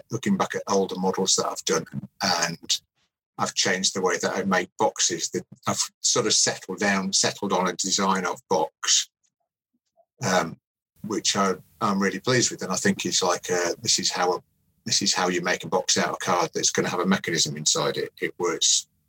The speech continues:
really well, I think. It's, and it, I just basically have, um, I have a, the sides and the top, and then just flaps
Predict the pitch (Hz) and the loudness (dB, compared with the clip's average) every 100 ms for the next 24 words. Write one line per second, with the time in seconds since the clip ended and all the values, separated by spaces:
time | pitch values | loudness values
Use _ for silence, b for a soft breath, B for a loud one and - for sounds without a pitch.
0 | - - - - - - 76 71 - 65 | 0 0 0 0 0 2 0 0 -2 -6
1 | 80 - 78 - - - 190 151 - 98 | -8 -10 -2 0 0 -2 -4 -4 -2 0
2 | 98 - - - 82 - - 85 - 90 | 2 2 -2 0 0 0 0 -6 -2 -2
3 | 82 - - - _ _ - _ - _ | 0 -2 -4 -14 _ _ -20 _ -20 _
4 | _ _ _ - 87 90 87 82 82 65 | _ _ _ -6 -2 -2 -4 -8 -10 -12
5 | - _ _ _ _ _ _ - - - | -20 _ _ _ _ _ _ -20 -20 -20
6 | 127 - - _ _ - _ _ _ _ | -20 -20 -20 _ _ -20 _ _ _ _
7 | 101 95 107 98 95 - _ _ - - | -6 -4 0 0 0 -4 _ _ -2 0
8 | 113 98 92 - - 110 - - 113 - | 2 0 0 -2 -2 -4 -2 2 2 2
9 | - - 92 92 87 87 - 123 - - | -4 -6 0 0 -2 -6 -8 -2 0 0
10 | - - - 104 - - - | -2 -2 0 0 0 2 2